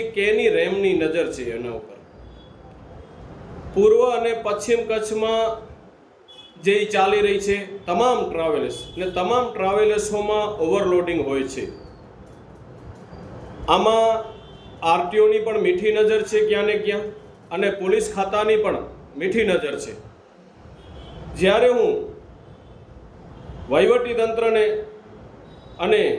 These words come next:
કચ્છના જવાબદાર બોર્ડર રેન્જ આઈ જી સાહેબને હું વિનંતી કરવા માગું છું કે સાહેબ, આવી રીતે આજે, આજે પણ લોકોનો જે ભોગ લેવાનો છે એવી રીતે ક્યાં સુધી?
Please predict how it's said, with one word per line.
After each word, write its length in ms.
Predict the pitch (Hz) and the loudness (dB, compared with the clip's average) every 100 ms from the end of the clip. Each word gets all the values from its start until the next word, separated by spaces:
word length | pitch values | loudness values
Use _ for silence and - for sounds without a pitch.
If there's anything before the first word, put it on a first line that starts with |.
| - - - - - - - | -6 -14 -20 -20 -20 -20 -6
કચ્છના 420 | 190 202 226 214 | -4 0 2 2
જવાબદાર 520 | 170 170 220 226 208 160 160 | 2 2 2 2 0 -2 -2
બોર્ડર 280 | 196 202 190 | -2 0 0
રેન્જ 240 | 196 185 | 0 0
આઈ 240 | - 160 190 | -2 0 0
જી 120 | 214 | 0
સાહેબને 380 | 214 190 170 160 | 0 2 2 -2
હું 140 | 139 - - - - - - - - - - - | -2 -6 -16 -20 -20 -20 -20 -20 -20 -20 -14 -2
વિનંતી 420 | 185 247 240 247 | 2 2 2 -2
કરવા 300 | 226 214 208 | 0 2 2
માગું 300 | 185 180 156 | 2 0 -2
છું 200 | 135 107 - | -6 -8 -4
કે 100 | 190 | 0
સાહેબ, 300 | 220 220 214 - - - - - - - - - - | 2 2 0 -6 -14 -20 -20 -20 -20 -20 -20 -20 -6
આવી 260 | 160 208 262 | 0 2 2
રીતે 340 | 254 247 240 254 247 - - | 0 2 4 4 2 -8 -8
આજે, 300 | 175 214 214 226 | -2 0 2 2
આજે 320 | 185 196 240 | 2 2 2
પણ 200 | 240 226 | 2 2
લોકોનો 400 | 220 214 226 226 | 2 2 2 4
જે 140 | 214 214 | 4 4
ભોગ 220 | 175 190 202 | 4 2 2
લેવાનો 360 | 202 196 196 | 2 4 2
છે 220 | 190 202 147 131 - - | 2 0 0 -2 -10 -8
એવી 220 | 165 214 214 | 0 0 2
રીતે 180 | 208 180 | 0 -2
ક્યાં 280 | 202 208 214 | -2 0 0
સુધી? 400 | 180 143 110 | -2 -4 -6